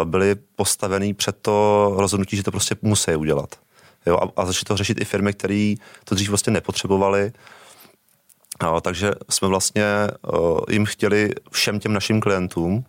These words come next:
eh, tohleto zprovoznit, ale ne všem prostě ty řešení, které pou-, eh, jsme používali od, eh, zahraničních firm, vyhovovaly. Prostě to Česko má nějaký specifika a je to, je na to potřeba reagovat,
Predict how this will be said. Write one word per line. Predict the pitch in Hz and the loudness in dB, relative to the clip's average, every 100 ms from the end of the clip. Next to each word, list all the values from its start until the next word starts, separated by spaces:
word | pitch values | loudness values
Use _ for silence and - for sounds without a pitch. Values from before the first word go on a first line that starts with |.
| _ - - | _ -8 0
eh, | 87 85 | 2 2
tohleto | 92 95 - | 0 0 0
zprovoznit, | - 98 90 85 85 - - - - - - - - - - | 0 2 2 2 -2 -4 -12 -20 -20 -20 -20 -20 -20 -18 -6
ale | 95 92 95 92 95 95 95 95 - | -2 0 2 2 2 2 0 -2 -2
ne | 101 95 | 0 0
všem | - 104 | 0 -2
prostě | 101 101 - | 0 -2 0
ty | 107 - - | -2 -2 -4
řešení, | 101 - 95 104 | -2 0 0 0
které | 190 202 196 - | 2 0 0 -4
pou-, | - 175 - - 87 101 | -4 -4 -4 0 2 2
eh, | |
jsme | 104 101 | 2 -2
používali | - 98 95 95 98 | -2 -2 2 2 2
od, | 92 92 - - | 0 -4 -2 0
eh, | 87 87 | 2 2
zahraničních | 82 87 92 - - | 2 0 -2 -2 -2
firm, | - 95 - 85 | 0 -2 -2 -2
vyhovovaly. | 80 85 85 78 71 69 - - | 0 2 2 2 -2 -4 -18 -14
Prostě | - 98 | -2 0
to | |
Česko | 101 - - | 0 -2 0
má | 95 | 0
nějaký | 95 90 | 0 -2
specifika | - 101 - 90 - 78 82 | -4 -2 -2 -2 0 -2 0
a | |
je | 90 | -2
to, | 90 | 0
je | 87 | 0
na | 90 | 0
to | 87 | -4
potřeba | 92 95 | -4 -2
reagovat, | 87 80 87 90 | 0 2 2 0